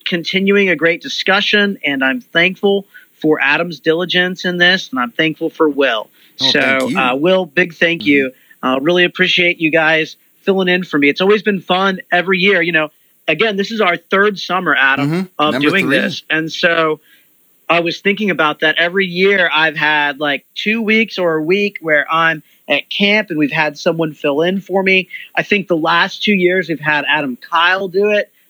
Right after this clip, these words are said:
Speaker 1: Um, so this year having Will do it, just kinda springboarding off of that discussion was really
Speaker 2: Yeah.
Speaker 1: good. So I am always interested in that topic. I don't think I'm done with that topic,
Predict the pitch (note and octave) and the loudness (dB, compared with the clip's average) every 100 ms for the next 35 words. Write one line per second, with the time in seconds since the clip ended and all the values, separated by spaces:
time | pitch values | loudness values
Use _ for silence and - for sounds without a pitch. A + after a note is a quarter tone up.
0 | _ C#3+ C3 B2 - D3+ C#3 D3+ - D#3+ | _ -10 -8 -4 0 2 2 2 2 4
1 | D#3+ D#3+ D3+ C#3+ C3+ D#3+ E3 C#3+ D#3+ D#3+ | 4 2 0 -2 -2 0 0 0 2 2
2 | - C#3+ - D3 C#3 - D3+ D#3 C#3+ D3 | 0 -8 -2 -2 -4 0 2 2 0 2
3 | C#3+ C3 - - _ - D3+ D#3+ D#3+ D3 | 0 -2 -10 -20 _ -2 0 0 -2 0
4 | C#3+ C#3+ C3 - D3 - D3 C#3 C3 D3 | -2 -4 -4 -2 0 0 -2 -2 2 2
5 | C#3+ C3 C#3+ C3+ A#2+ - C#3+ C3 B2+ _ | 2 2 2 2 -2 -2 0 0 -2 _
6 | - - - - _ E3 G3 G#3 G#3+ _ | -10 -10 -16 -18 _ 0 2 2 0 _
7 | _ _ _ _ F#3 G3+ G#3 G3+ F#3+ - | _ _ _ _ -2 2 2 2 -2 -6
8 | - E3+ G3 F#3+ G3 G3+ - G3 F#3+ F#3 | -2 2 2 2 0 -2 0 0 2 2
9 | F3+ - F3 F#3 G3 D#3 D3 D3+ F#3 F#3 | 0 -2 0 0 -2 -4 -8 -6 -2 -2
10 | D#3 A#3 C#3+ E3+ G3+ A#3+ F3 F#3 G3 F#3+ | -2 0 2 2 -2 -4 -6 0 0 0
11 | G3 F#3 G#3 G#3 | -2 -2 0 -2